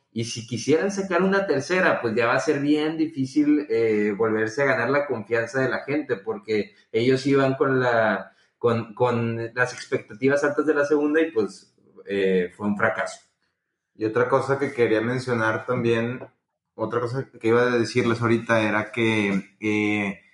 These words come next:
Speaker 2: o sea, hay películas también en donde ni siquiera es el mismo elenco. O sea, ya te cambian, o sea, vieron el éxito, hubo ahí algún tema contractual, o se, se, hubo alguna pelea entre el actor, director, lo que sea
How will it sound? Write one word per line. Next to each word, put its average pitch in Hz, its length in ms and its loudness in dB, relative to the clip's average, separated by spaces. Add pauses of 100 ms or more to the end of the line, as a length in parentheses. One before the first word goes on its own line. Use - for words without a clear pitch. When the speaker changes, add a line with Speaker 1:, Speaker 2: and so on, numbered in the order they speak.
(580)
Speaker 2:
o 104 80 -12
sea, 123 440 0
hay 113 240 -2
películas 156 580 0
también 131 360 0
en 147 100 -2
donde 143 240 0
ni 123 160 -2
siquiera 113 540 -2
es 131 160 0
el 143 120 0
mismo 127 440 -2
elenco. 120 640 -4
O 113 100 -6
sea, 113 340 2
ya 120 180 0
te 135 140 -2
cambian, 143 680 2
o 117 60 -8
sea, 120 140 -2
vieron 127 380 -2
el 139 160 2
éxito, 165 680 2
hubo 147 240 2
ahí 151 140 2
algún 151 300 -2
tema 147 320 -2
contractual, 143 920 2
o 127 80 0
se, 117 360 -4
se, 107 400 -6 (300)
hubo 117 160 -2
alguna 131 340 0
pelea 131 640 2
entre 113 520 -2
el 104 100 -8
actor, 120 460 0
director, 120 500 -4
lo 120 100 -8
que - 80 -20
sea 127 360 -4